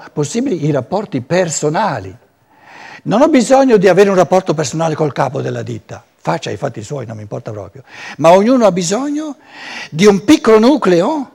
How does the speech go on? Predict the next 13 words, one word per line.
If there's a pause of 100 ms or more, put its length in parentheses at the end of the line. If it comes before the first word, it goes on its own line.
(640)
dove
ci
si
incontra,
ci
si
parla,
si
sente
l'altro,
lo
si
vede,